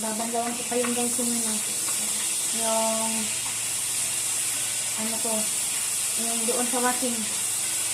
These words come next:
Ayan.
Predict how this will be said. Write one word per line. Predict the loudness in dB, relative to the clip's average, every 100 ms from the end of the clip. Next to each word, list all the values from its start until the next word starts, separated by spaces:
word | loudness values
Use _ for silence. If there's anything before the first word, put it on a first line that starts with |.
| -2 -2 -2 -2 -2 -2 -2 -2 -2 -2 -2 -2 -2 -2 -2 -2 -2 -2 -2 0 0 0 0 0 0 0 0 0 -2 -2 0 0 0 0
Ayan. | 0 0